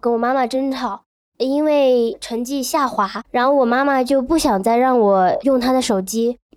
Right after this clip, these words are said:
我说不见得是因为我用了手机之后我的成绩才下滑，但是我妈妈就是不让，当时就很愤怒，也很委屈，然后我就跟她吵得更凶了。我说：“你不让我用手机，是不是因为有别的什么原因？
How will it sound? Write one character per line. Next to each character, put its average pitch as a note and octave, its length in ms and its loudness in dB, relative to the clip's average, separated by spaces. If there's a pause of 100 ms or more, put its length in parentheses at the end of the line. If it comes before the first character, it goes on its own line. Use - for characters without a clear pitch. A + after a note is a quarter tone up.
我 B3 220 0
说 D#4+ 140 0
不 A#3 160 -2
见 D4+ 280 0
得 A3+ 240 2
是 C4+ 160 -2
因 C4+ 180 2
为 A#3+ 360 0
我 G#3+ 140 2
用 D#4 180 2
了 C4+ 80 0
手 G#3 180 0
机 A3 160 -2
之 C4 100 0
后 C4+ 200 0
我 G#3+ 100 2
的 G#3+ 80 0
成 G#3 200 -4
绩 A3+ 120 -2
才 G3+ 180 -2
下 G#3+ 220 -2
滑， F#3 320 -4 (140)
但 C4+ 120 0
是 C#4 120 0
我 B3 120 2
妈 A#3+ 200 0
妈 B3+ 200 0
就 B3+ 160 0
是 A#3+ 440 0
不 G#3+ 80 -2
让， B3+ 280 0 (240)
当 D#4+ 200 2
时 C#4 120 0
就 D4 140 2
很 B3 240 0
愤 C#4 320 0
怒， G#3+ 180 -2 (100)
也 C4+ 100 0
很 D4+ 160 2
委 A3+ 180 2
屈， B3 380 -2
然 B3 160 2
后 E4 180 4
我 A#3 140 4
就 C4+ 260 4
跟 C#4+ 140 2
她 D4 100 2
吵 A#3 180 0
得 G#3+ 60 0
更 C4+ 220 2
凶 G#3 240 0
了。 F#3+ 100 -2
我 A3 140 -2
说 D4 180 -2
：“你 C4+ 120 0
不 G#3 120 -4
让 C4+ 160 0
我 B3+ 100 2
用 B3 140 2
手 A3+ 180 -2
机， G#3+ 140 -2
是 A#3+ 140 -6
不 B3+ 60 -2
是 B3 40 0
因 C4+ 140 -2
为 C4+ 140 0
有 G#3+ 120 -2
别 F#3+ 240 -4
的 A3+ 320 -2
什 - 140 -12
么 G#3 80 -4
原 G3 180 -2
因？ G3+ 180 -4